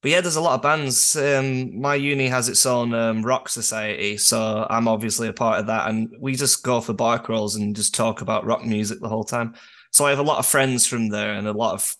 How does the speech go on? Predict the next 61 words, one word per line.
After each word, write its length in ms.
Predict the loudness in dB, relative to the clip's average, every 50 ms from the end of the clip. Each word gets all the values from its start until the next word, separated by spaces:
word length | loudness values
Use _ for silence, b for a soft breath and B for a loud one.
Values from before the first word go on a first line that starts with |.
| _ _ _
um, 300 | -2 0 0 0 0 -2
there's 120 | -2 -2 -2
a 40 | 0
lot 120 | 0 0
of 80 | 0 0
bands 440 | 0 0 0 0 0 -2 0 -2 -2
I'm 160 | -2 -4 -6
friends 340 | -4 -4 -4 -2 -2 -4 -4
with 140 | -4 -4 -4
in 160 | -4 -4 -4
there. 300 | -4 -4 -4 -4 -6 b b b b b b b b _ _ _ -4
And 460 | -2 0 0 2 2 0 -2 -2 0 2
so 160 | 4 4 4
it's 140 | 4 2 2
kind 260 | 2 2 2 4 2
of 200 | 2 0 -2 -2
weird 300 | 0 0 2 2 2 0
not 240 | 0 0 -2 0 0
to 120 | -2 -2
be 200 | -2 -2 -2 0
in 120 | 0 0 0
multiple 400 | 0 -2 -4 -4 -4 -4 -6 -2
bands 280 | 0 0 0 0 0
over 240 | 0 0 -2 -2 -4
here, 220 | -4 -4 -2 -4 -2
which 240 | -4 -4 -2 -2
I 180 | -2 0 0 0
am, 240 | 0 -2 -2 -4 -4 -4
I'm, 380 | -4 -2 -2 -2 -4 -6 -10 -16 -20 _ _ _ -6
I'm 200 | -2 -2 0 0 -2
a 60 | -2
part 180 | -2 -2 0
of 80 | 0 0
multiple 320 | -2 -2 -4 -4 -4 -2
bands 260 | -4 -2 -2 -2 -4 -6
because 500 | -8 -8 -6 -6 -2 0 0 -2 -2 -6 b b b b b b b b b b b b
you 100 | -6 -2
just, 360 | 2 4 6 6 6 6 4 0
you 120 | -2 0
just 200 | 2 4 2 2
meet 240 | 2 0 0 2 2
so 200 | 4 4 4 4
many 140 | 4 2 0
cool 200 | 0 0 -2 0
people 380 | 0 0 -2 -2 -2 -6 -8 -6
doing 220 | -4 -4 -4 -2
so 200 | 0 0 0 0
many 160 | 0 -2 -4
cool 240 | -4 -4 -4 -4 -2 -2
genres 500 | -2 0 0 0 0 -2 -2 -2 -2 -2
you 60 | -2
wanna 160 | -4 -4 -4
do. 120 | -2 -2 -2
And 80 | -2
I'll 140 | -2 -4 -4
just 140 | -4 -2 -2 -2
say, 80 | -4 -4
"Yeah, 200 | -10 -10 -10 -10
I'll 100 | -10 -10
do 180 | -12 -14 -12
that." 220 | -10 -10 -10 -10